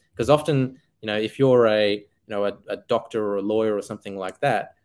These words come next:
um, you know, there's not really too many ways to sort of increase your purchasing power without, say, investment. So a lot of people, I think, in these,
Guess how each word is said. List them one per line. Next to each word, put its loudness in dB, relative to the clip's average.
um, -6
you -10
know, -4
there's -2
not 0
really 0
too -6
many -2
ways 0
to -10
sort -10
of -10
increase -6
your -10
purchasing -10
power -6
without, 0
say, -6
investment. -4
So -4
a 0
lot 4
of 2
people, -2
I -2
think, -12
in -10
these, -12